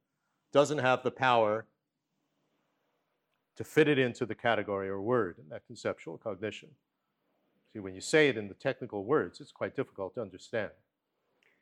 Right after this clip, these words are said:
You explain it, you can understand it. But that's what they, the bodhisattvas focus on, this subtle selflessness of all phenomenon.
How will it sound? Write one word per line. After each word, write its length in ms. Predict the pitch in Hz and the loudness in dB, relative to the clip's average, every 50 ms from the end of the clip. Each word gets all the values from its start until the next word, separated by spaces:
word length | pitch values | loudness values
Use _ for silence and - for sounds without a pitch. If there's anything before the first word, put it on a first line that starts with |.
| _ _ _ _ _ _ _ _ - | _ _ _ _ _ _ _ _ -20
You 60 | 90 | -20
explain 400 | - - - - 156 156 143 104 | -20 -10 -4 0 0 0 0 0
it, 180 | 90 - - _ _ _ _ _ _ _ _ _ _ _ | -4 -10 -16 _ _ _ _ _ _ _ _ _ _ _
you 60 | 95 | -20
can 100 | 92 101 | -18 -16
understand 500 | 92 87 80 82 - - - 113 101 87 - | -16 -16 -16 -18 -10 -6 -4 -4 -4 -4 -8
it. 100 | - - _ _ _ _ _ _ _ _ _ _ _ _ _ _ _ _ _ _ | -16 -20 _ _ _ _ _ _ _ _ _ _ _ _ _ _ _ _ _ _
But 120 | - 110 - | -4 0 2
that's 260 | 147 160 151 - - | 2 2 2 2 2
what 180 | 147 139 143 | 2 2 4
they, 260 | - 143 143 135 123 104 | 4 2 2 2 0 -4
the 200 | - 123 123 104 | -4 -4 -2 0
bodhisattvas 720 | 101 135 131 123 - - - - - - - 180 - - | 2 2 0 0 0 2 2 2 2 2 -2 -12 -12 -6
focus 380 | - 131 113 - - 98 - - | -4 -4 -2 -2 -4 -10 -12 -12
on, 160 | 156 147 139 | -12 -10 -10
this 160 | 139 123 - | -10 -10 -8
subtle 380 | - - - 156 156 139 135 123 | -4 2 4 4 4 4 2 -2
selflessness 680 | - - 127 98 87 - - 139 117 - 151 143 - - | -4 -4 -4 -4 -4 -6 -8 -14 -14 -12 -12 -12 -10 -10
of 100 | 127 101 | -6 -4
all 160 | 104 98 92 | -4 -4 -4
phenomenon. 540 | - - 151 131 117 107 101 98 107 123 | -6 -6 -4 -2 -2 -4 -4 -6 -12 -16